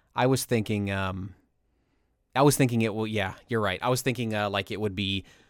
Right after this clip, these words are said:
a, a self, a, a complete unit, you know what I mean? Like, it would actually be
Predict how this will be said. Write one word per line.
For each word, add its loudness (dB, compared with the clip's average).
a, -2
a 0
self, 2
a, -4
a -4
complete -2
unit, -2
you -10
know 0
what -2
I 0
mean? -6
Like, -4
it -6
would -4
actually -4
be -6